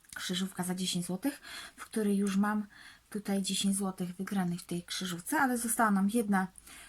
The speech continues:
e, literka i jeszcze nie odsłoni-, nie odsłoniłam mnożnika, także to zrobimy na końcu. A tutaj kupiłam dwie szalonych, nawet cztery kupiłam, dwie laki różowych, dwie siódemki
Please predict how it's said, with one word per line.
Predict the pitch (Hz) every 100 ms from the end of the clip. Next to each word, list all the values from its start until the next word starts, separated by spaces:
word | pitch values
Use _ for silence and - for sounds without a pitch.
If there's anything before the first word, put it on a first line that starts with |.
| - -
e, | 175 175 175
literka | 190 - 294 277 294 302 - - - - - - -
i | 240
jeszcze | 220 -
nie | 220 196
odsłoni-, | - 196 196 202
nie | 202 202
odsłoniłam | 190 - 214 214 208 202 196
mnożnika, | 196 190 190 175 - 175
także | 180 - 185
to | -
zrobimy | 196 185 185 180
na | 190
końcu. | 185 185 381 - - - - - -
A | - 339
tutaj | 285 240 214
kupiłam | 196 202 185 165 160 -
dwie | 190 196 180
szalonych, | 185 170 170 170 196 302 - - -
nawet | 196 190 -
cztery | - 190 175
kupiłam, | - - 170 202 262 - - - - -
dwie | 190 208 202
laki | 180 - 180
różowych, | 180 175 170 165 254 262 - - - - - -
dwie | 208 214
siódemki | 196 185 175 175 175 170